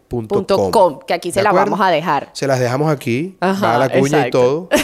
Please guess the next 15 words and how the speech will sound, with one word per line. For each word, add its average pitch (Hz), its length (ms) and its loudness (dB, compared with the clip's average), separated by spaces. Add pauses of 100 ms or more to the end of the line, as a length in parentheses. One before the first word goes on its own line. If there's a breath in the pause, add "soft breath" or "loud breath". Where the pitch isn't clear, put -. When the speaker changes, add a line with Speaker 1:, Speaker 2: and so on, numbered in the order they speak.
(160)
Speaker 2:
<laughs> - 300 -2
Speaker 1:
Gracias 113 340 -2
al 139 60 0
viejo 139 180 2
Lucho 131 260 2
por 139 140 -2
la 139 100 0
cuña. 131 300 -2
Speaker 2:
<laughs> 403 1300 0
Speaker 1:
Y - 60 -6
al 113 140 0
viejo 120 200 4
Prisi, 151 420 -2
muy 120 140 -4
bien. 117 200 0